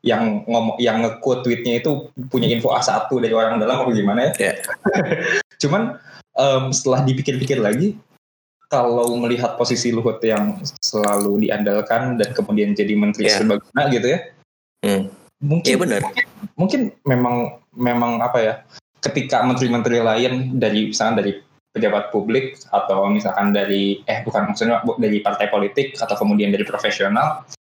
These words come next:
Speaker 1: kayak cuman Luhut ini yang, yang, yang bisa kayak, "Saya, eh, Pak Luhut kerjain ini ya," terus dia kayak, "Siap, Pak,"
Speaker 2: Iya.
Speaker 1: gitu, terus langsung, langsung kayak lihat bawah kerjain aja gitu. Terus
Speaker 2: Kalau
Speaker 1: makanya
Speaker 2: dibawa ke basket ya, Fe, ya?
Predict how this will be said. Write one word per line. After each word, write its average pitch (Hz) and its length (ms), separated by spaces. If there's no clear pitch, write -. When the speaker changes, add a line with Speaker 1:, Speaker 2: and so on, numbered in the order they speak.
Speaker 1:
kayak - 340
cuman 143 300
Luhut 156 260
ini 170 240
yang, 117 140
yang, 117 400
yang 117 220
bisa 117 260
kayak, 107 460
"Saya, 127 440
eh, 123 220
Pak - 200
Luhut 160 240
kerjain 131 300
ini 139 180
ya," 131 160
terus 147 200
dia 147 180
kayak, - 480
"Siap, 135 320
Pak," 151 160
Speaker 2:
Iya. - 80
Speaker 1:
gitu, 220 160
terus 139 240
langsung, 131 340
langsung 123 420
kayak - 320
lihat 120 300
bawah 123 320
kerjain 127 480
aja 113 180
gitu. 107 280
Terus 143 260
Speaker 2:
Kalau 113 180
Speaker 1:
makanya 110 180
Speaker 2:
dibawa 110 380
ke 117 200
basket 113 420
ya, 131 120
Fe, 123 140
ya? 95 160